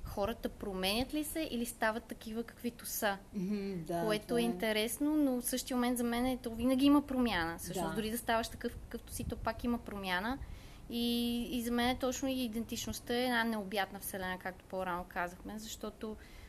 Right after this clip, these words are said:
Speaker 1: те, м, точно покрай нещата, които ни се случват, те отключват някакви други неща.
Speaker 2: Да.
Speaker 1: Но иначе в контекста, нали, на Л Г Б Т И А плюс, а, темата,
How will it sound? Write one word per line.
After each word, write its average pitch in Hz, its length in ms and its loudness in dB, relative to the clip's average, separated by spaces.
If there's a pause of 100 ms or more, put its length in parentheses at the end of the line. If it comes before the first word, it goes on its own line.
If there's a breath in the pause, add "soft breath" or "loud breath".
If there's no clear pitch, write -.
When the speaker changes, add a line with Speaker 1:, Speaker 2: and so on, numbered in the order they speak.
(160 loud breath)
Speaker 1:
те, 208 200 0 (260)
м, 220 280 -2 (240)
точно 226 300 -2
покрай 226 760 -2
нещата, 214 400 -2
които 233 220 -6
ни 233 60 -2
се - 140 -4
случват, 220 380 -6
те - 140 -4
отключват 240 520 -6
някакви 208 260 -4
други 180 260 -6
неща. 165 420 -4 (520 loud breath)
Speaker 2:
Да. 156 240 -10 (280)
Speaker 1:
Но 226 200 0
иначе 240 360 2
в 247 200 0
контекста, 233 520 0
нали, 214 280 0
на 202 840 0
Л 196 200 -4
Г 190 60 -8
Б 202 100 -6
Т 202 220 -8
И 202 280 -4
А 180 180 0
плюс, - 640 -8 (160)
а, 170 440 -4
темата, 220 1160 0